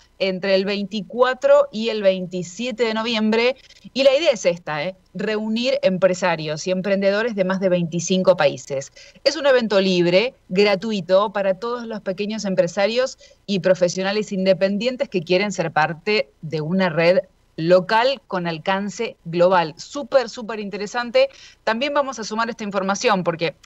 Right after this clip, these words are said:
el evento se va a transmitir en vivo a través de la plataforma digital y va a haber paneles con grandes líderes de multinacionales y emprendedores que van a contar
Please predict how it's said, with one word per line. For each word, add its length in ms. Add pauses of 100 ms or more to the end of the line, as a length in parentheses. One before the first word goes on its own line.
el 140
evento 340
se 160
va 100
a 40
transmitir 500
en 260
vivo 520 (400)
a 140
través 240
de 80
la 140
plataforma 480
digital 580 (220)
y 80
va 80
a 40
haber 240
paneles 520
con 260
grandes 400
líderes 540 (180)
de 200
multinacionales 1080
y 40
emprendedores 680
que 160
van 140
a 100
contar 480